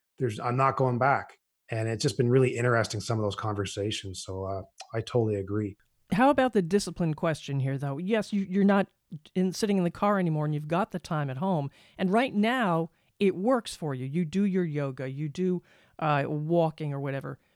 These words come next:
Speaker 2: Will people continue to do this?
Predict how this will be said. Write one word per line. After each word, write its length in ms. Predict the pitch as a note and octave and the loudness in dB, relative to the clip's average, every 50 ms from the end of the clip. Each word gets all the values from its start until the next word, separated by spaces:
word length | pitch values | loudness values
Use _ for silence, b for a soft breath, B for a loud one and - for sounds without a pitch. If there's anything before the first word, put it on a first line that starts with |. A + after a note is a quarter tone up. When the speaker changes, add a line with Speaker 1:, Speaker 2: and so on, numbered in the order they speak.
| _ _ _ _ _ _ _ _ _ _ _ _ _ _ _ | _ _ _ _ _ _ _ _ _ _ _ _ _ _ _
Speaker 2:
Will 300 | - G#3+ B3 C#4+ D#4+ D4 | -4 0 0 2 0 0
people 440 | - - - C#4 C#4 - B3 A3+ | -2 -2 -2 -2 0 0 0 -2
continue 840 | - - G3 F3+ E3 - - - - A#3 C#4 C#4 C4 G#3 C#3+ B2+ C3 | 0 0 0 0 0 0 -4 -2 0 2 2 2 2 2 0 -2 -4
to 180 | - - D3 | -8 -8 -8
do 320 | C3+ B2+ - C#3+ C3+ B2+ A#2 | -8 -6 -6 -8 -8 -8 -8
this? 460 | - C3 B2 - - - - - - | -10 -12 -14 -14 -16 -18 -20 -20 -20